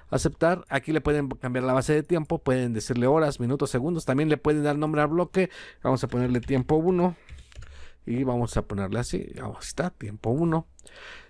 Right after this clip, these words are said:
Y después de los tres segundos vamos a energizar a Q dos. Eso es lo que va a hacer nuestro P L C. Vamos a seleccionar todo, seleccionar todo y vamos a copiarlo, vamos a copiarlo, listo.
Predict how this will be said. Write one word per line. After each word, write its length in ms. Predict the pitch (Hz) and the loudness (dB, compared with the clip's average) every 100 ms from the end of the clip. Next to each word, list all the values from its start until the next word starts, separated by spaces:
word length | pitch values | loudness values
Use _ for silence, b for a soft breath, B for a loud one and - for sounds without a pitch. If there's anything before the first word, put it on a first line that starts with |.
| B - | B 2
Y 180 | 214 | 4
después 640 | 190 170 - 196 196 - - | 4 2 2 2 2 -2 -8
de 140 | 147 | -4
los 220 | 135 117 - | -4 -4 -4
tres 160 | 156 | -4
segundos 420 | 165 151 170 165 | -4 -2 -2 0
vamos 300 | 156 147 135 | -2 -4 -6
a 40 | 117 | -8
energizar 380 | 107 113 127 120 | -8 -4 -2 -2
a 80 | |
Q 200 | - 107 | -4 -8
dos. 260 | 95 - - - - 427 440 - - - - - - | -8 -10 -14 -16 -20 -20 -20 -20 -20 -18 -18 -14 -2
Eso 220 | 156 165 | 0 0
es 40 | 170 | -2
lo 100 | 151 | 0
que 80 | |
va 60 | 147 | 0
a 20 | |
hacer 160 | 143 147 | 0 -4
nuestro 260 | 131 123 | -6 -10
P 80 | - | -10
L 140 | 107 - | -10 -8
C. 200 | 110 - B B B | -10 -10 B B B
Vamos 240 | - 202 214 | 2 4 4
a 40 | |
seleccionar 520 | 185 135 - 131 156 | -2 -4 -4 -2 -2
todo, 380 | 156 120 127 240 | -4 -8 -8 -14
seleccionar 500 | - 110 - 101 110 | -16 -14 -10 -6 -6
todo 340 | 110 123 143 156 | -4 -2 -2 -4
y 140 | 120 | 0
vamos 240 | 120 127 | 0 0
a 80 | 135 | -2
copiarlo, 480 | 127 120 160 147 113 | -4 -2 -2 -2 -8
vamos 320 | 117 123 120 | -10 -8 -6
a 80 | 131 | -4
copiarlo, 420 | 127 143 139 135 | -4 -6 -6 -6
listo. 440 | 113 135 - 117 | -6 -6 -6 -12